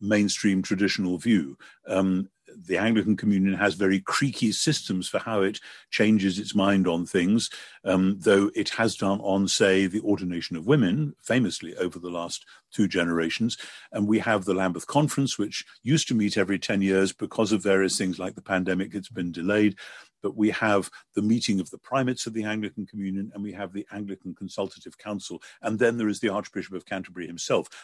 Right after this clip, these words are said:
Those are the four kind of anchors or instruments of unity, if you like, which we've held on to. And so far, all four of them have said again and again and again, "We are not at the moment changing." Now, I know that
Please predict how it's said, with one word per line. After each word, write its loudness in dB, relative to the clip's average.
Those 0
are -4
the -4
four 2
kind -10
of -6
anchors -6
or -4
instruments 0
of -4
unity, -2
if -14
you -4
like, -8
which -10
we've -8
held -4
on 0
to. -12
And -2
so 4
far, -8
all 4
four 0
of -6
them -8
have -6
said -2
again -4
and -4
again -6
and -10
again, -6
"We 0
are 0
not -2
at -14
the -4
moment -4
changing." -4
Now, -6
I -4
know -2
that -4